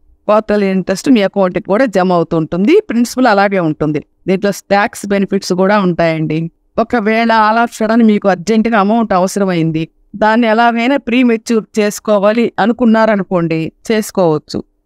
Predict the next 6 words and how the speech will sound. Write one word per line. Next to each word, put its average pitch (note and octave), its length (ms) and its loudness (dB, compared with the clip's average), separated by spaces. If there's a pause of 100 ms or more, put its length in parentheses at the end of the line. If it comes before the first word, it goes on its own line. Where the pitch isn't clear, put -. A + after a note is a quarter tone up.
(140)
కానీ F#3+ 440 4
మీరు G#3+ 300 4
ఫిక్స్డ్ A3 420 -2
డిపాజిట్ G3+ 640 0
చేసిన G3 320 0
తర్వాత E3 760 0